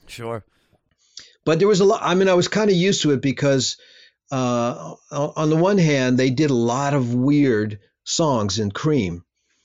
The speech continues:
Speaker 2: They were very much into the sort of Dada art thing. So they would do these wacky things that were very British, deep humor that would, you know, go over the heads of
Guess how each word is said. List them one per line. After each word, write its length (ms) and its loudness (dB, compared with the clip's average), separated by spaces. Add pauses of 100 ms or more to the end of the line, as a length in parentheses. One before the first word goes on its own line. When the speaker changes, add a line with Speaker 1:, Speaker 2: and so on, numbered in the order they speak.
(300)
Speaker 2:
They 120 0
were 180 0
very 280 0
much 300 0
into 240 -2
the 160 -2
sort 260 -2
of 180 -6
Dada 640 -2
art 380 -4
thing. 380 -6
So 160 -2
they 120 0
would 240 -2
do 200 2
these 200 0
wacky 460 -6
things 300 -4
that 140 -6
were 120 -4
very 640 0 (260)
British, 720 -2 (520)
deep 340 -2
humor 680 0 (100)
that 240 -4
would, 180 -2 (100)
you 100 0
know, 120 -2
go 260 0
over 200 0
the 140 -2
heads 300 -4
of 200 -8